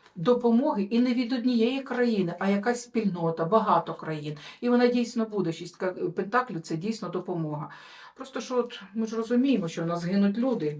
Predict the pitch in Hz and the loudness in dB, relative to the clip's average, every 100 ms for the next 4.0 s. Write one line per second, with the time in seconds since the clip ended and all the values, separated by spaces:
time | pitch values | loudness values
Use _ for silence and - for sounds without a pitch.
0 | 175 175 180 - 269 - 220 208 - 180 | -8 -6 -6 -4 -4 -2 -2 0 -2 -2
1 | 175 165 - 254 185 165 175 180 180 196 | 0 -2 -2 -4 0 0 0 -2 -2 -2
2 | 196 - 240 277 170 - - - _ _ | 0 0 4 6 6 4 -10 -14 _ _
3 | 180 185 233 202 180 165 143 151 135 | -4 2 2 0 -4 -6 -10 -12 -16